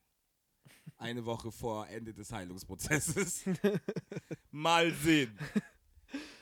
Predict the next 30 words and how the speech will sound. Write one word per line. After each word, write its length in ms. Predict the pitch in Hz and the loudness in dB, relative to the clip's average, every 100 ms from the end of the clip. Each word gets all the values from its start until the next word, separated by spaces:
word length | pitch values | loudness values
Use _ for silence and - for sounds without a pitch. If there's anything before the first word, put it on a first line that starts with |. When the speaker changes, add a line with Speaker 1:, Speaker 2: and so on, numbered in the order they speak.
| - _ _ | -20 _ _
Speaker 2:
Ja, 300 | 156 160 151 | 2 4 6
also 300 | 170 196 165 | 6 4 4
bei 140 | 165 | 2
mir 220 | 180 208 202 | 4 6 4
ist 160 | - | 2
noch, 300 | 185 180 - | 0 -2 -2
ähm, 600 | 175 165 165 160 156 151 - | 0 2 2 0 -4 -6 -10
am 140 | - 151 | -8 -8
Freitag, 680 | - 160 185 180 175 - 147 | 0 0 2 0 -2 -4 -12
wir, 300 | 139 143 135 | -8 -8 -6
wir 100 | 143 | -4
springen 240 | - 180 175 | -2 0 -2
jetzt 100 | 147 | -2
einfach 220 | 156 151 | -4 -4
ein 80 | 151 | -4
bisschen. 420 | 147 - 151 147 | -4 -4 -4 -6
Speaker 1:
Ja. 160 | 104 92 - - - _ | -8 -10 -12 -20 -20 _
Speaker 2:
Freitagabend. 420 | - 160 156 120 151 | -4 0 2 2 4
Speaker 1:
Alter, 120 | 170 | 4
wir 80 | 123 | 4
haben 140 | 135 | 0
bis 260 | 156 180 - | -2 0 0
jetzt 280 | 156 170 160 | 0 0 -2
diesen 200 | 160 139 | -4 0
Speaker 2:
<laughs> 0 | |
Speaker 1:
scheiß 360 | 156 156 - | 0 0 0
roten 280 | 147 170 135 | -2 -2 -4
Faden 360 | - 139 160 127 | -4 -4 -4 -4
Speaker 2:
Ja. 40 | |
Speaker 1:
durchgehalten. 760 | 104 151 160 156 143 104 _ | -4 0 2 0 -2 -8 _